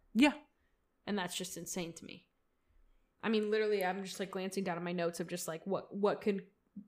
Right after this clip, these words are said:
Speaker 2: lead it to be foul play, and, like, we've mentioned, we've mentioned it all.
Speaker 1: Yeah. And also, okay, if someone killed her and left the axe and the gloves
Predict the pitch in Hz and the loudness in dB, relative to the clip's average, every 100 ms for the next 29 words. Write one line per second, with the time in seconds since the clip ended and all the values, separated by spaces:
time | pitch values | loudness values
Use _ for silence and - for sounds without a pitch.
0 | _ _ _ - 196 208 196 - 185 185 | _ _ _ -8 -4 2 2 2 -2 -4
1 | 185 156 - 165 156 160 185 185 170 175 | -2 -2 -2 -2 -2 -4 -2 0 0 -2
2 | - 185 180 156 - 170 156 - - - | -2 -2 -2 -6 -4 -4 -4 -6 -4 0
3 | 170 - - _ - 196 147 - _ - | 0 0 -10 _ 0 2 2 -4 _ -20
4 | - - _ _ 226 240 254 269 247 208 | -20 -20 _ _ 6 8 8 6 4 4
5 | 202 196 196 208 - - 226 254 247 262 | 2 2 -2 -4 -2 6 8 8 8 8
6 | 254 233 220 226 220 190 190 202 - 196 | 6 6 6 6 6 8 6 6 4 4
7 | 175 190 196 - 190 190 202 185 185 185 | 8 8 8 4 4 6 6 8 10 10
8 | 190 202 | 10 6